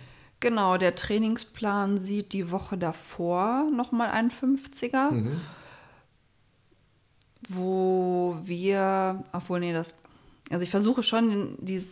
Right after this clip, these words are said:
Speaker 1: die Langläufe vielleicht in Wettkämpfe zu verpacken, also W H W die fünfzig, dann die fünfzig, weiß ich noch nicht. Und davor sagt der Trainingsplan noch mal vierzig Kilometer.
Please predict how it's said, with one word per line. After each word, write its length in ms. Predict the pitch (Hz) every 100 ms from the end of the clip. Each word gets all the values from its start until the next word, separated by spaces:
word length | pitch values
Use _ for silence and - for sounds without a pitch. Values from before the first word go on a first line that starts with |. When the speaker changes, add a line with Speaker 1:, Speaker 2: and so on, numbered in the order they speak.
| -
Speaker 1:
die 160 | 185 170
Langläufe 500 | 170 220 202 202 202
vielleicht 260 | 208 185
in 140 | 165 165
Wettkämpfe 480 | 175 - 254 254
zu 120 | 254 -
verpacken, 480 | 254 254 262 269
also 220 | 220 185 175
W 140 | 175
H 240 | 175 160
W 120 | 170 220
die 100 | 233
fünfzig, 680 | - 262 269 - 269 247
dann 180 | - 190
die 100 | 185
fünfzig, 540 | 185 208 226 - 190
weiß 220 | 202 196 247
ich 120 | 240
noch 140 | 247
nicht. 180 | 247 247
Und 140 | 190 185
davor 580 | 185 214 - 277 262 247
sagt 180 | 226
der 100 | 214
Trainingsplan 640 | 202 214 202 196 - 196 190
noch 160 | 185
mal 240 | 185 175 170
vierzig 540 | - - 208 208 269
Kilometer. 540 | - 262 262 262 285